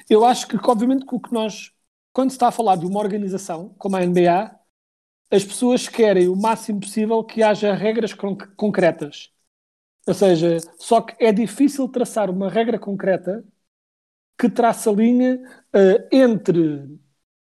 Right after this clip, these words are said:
eh, seres religioso e conservador e seres racista ou homofóbico, há uma linha. E, aliás, pode ser racista e homofóbico, sem ser religioso e conservador,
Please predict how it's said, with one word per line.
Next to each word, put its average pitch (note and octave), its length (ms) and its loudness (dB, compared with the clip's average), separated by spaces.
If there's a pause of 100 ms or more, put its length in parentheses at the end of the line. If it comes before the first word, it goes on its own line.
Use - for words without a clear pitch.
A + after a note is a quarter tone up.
(260)
eh, F#3 200 4
seres F3+ 480 0
religioso G3 600 0
e G#3+ 40 -4
conservador F3 800 -4 (300)
e G3+ 100 0
seres G3 520 0
racista F#3+ 680 0 (200)
ou E3 240 0
homofóbico, F3+ 680 0 (600)
há F#3+ 100 4
uma G#3+ 160 4
linha. F3 420 -2 (840)
E, F3+ 100 0
aliás, F3+ 320 0
pode D#3+ 240 -6
ser E3+ 100 -6
racista F#3 360 -4
e - 20 0
homofóbico, G3+ 420 -2
sem G#3 120 -2
ser F#3+ 140 0
religioso F3+ 400 2
e - 20 0
conservador, F3+ 600 0